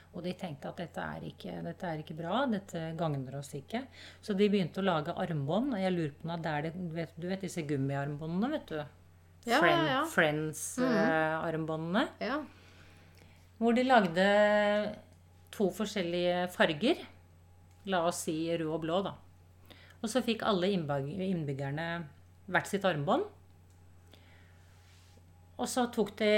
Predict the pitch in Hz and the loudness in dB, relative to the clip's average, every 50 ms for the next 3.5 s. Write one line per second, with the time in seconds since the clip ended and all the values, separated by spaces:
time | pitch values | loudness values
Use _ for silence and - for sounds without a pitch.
0 | 214 208 208 220 175 160 165 165 190 190 190 190 196 190 190 190 190 196 214 208 | 6 6 4 2 2 2 -4 -2 -2 0 2 2 2 2 2 2 0 0 -2 -4
1 | 202 - - 220 233 233 - 269 311 - - - - - - - 220 208 190 185 | -6 -4 -4 -4 -4 -2 0 0 0 0 -2 -12 -14 -14 -8 -4 -4 -2 0 0
2 | 180 190 190 - 180 165 151 143 160 165 175 180 185 - - 156 - - - - | 2 2 0 2 0 0 0 0 -2 -4 -4 -4 -4 -4 -6 -6 -6 -8 -12 -4
3 | - 185 185 202 202 175 165 151 180 233 | -4 0 2 2 2 2 2 4 6 6